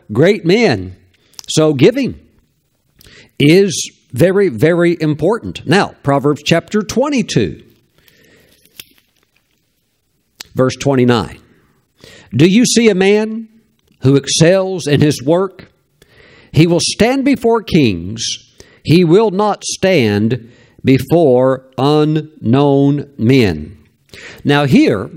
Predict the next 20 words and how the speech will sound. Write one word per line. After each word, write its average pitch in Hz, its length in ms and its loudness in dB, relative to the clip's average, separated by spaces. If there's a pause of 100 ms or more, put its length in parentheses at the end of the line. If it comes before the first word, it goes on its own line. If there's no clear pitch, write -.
(760)
we 147 200 4
see 123 580 0 (380)
that 160 360 0
it 170 80 0
is, 147 340 0 (180)
it 156 120 4
is 135 180 2
your 156 160 2
giving 123 920 0 (640)
and 311 420 0
your 320 180 2
working 113 580 -4 (260)
that 143 240 -2
determines 135 920 -2 (920)
the 143 280 2
ultimate 196 840 -2
outcome 110 840 -4 (880)
of 135 140 -2
your 131 140 2
life. 107 420 -4